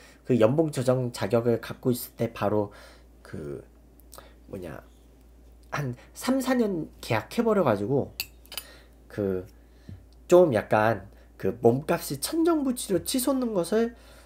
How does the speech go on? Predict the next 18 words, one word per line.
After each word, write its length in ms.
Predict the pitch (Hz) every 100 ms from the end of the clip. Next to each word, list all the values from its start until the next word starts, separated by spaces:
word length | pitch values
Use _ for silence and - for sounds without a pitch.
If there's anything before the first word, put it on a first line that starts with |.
| -
좀 180 | - 117
약간 360 | 101 117 113 -
방지하고 840 | 98 113 123 156 131 160 202 -
오랫동안 540 | 95 123 151 165 147
붙잡아두고 560 | 143 - 127 127 117 127
쓸 160 | 233 240
수 160 | 277
있는 360 | 262 226 139 208 - - - - - -
그런 240 | 135 139
방법의 420 | 120 101 113 120
계약들이 480 | - 107 - 117 117
좀 200 | 123 143 - -
있죠. 460 | - - - 98 - - - - - - - - - - -
근데 380 | 127 139 135 - - - - - - -
너무 320 | 120 170 160 95
어릴 280 | 120 185 190
때 120 | 165
잡아버리면 800 | - 107 117 113 107 127 139